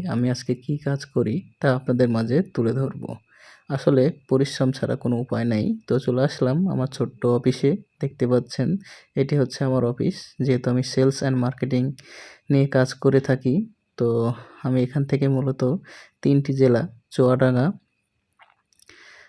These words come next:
আপনার মেহেরপুর এবং ঝিনাইদহ, এই তিনটি জেলা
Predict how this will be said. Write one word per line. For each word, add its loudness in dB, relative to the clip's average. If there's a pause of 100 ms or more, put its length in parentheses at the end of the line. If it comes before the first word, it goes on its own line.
(180)
আপনার 2
মেহেরপুর 4 (320)
এবং 2
ঝিনাইদহ, 2 (280)
এই -4
তিনটি 0
জেলা 2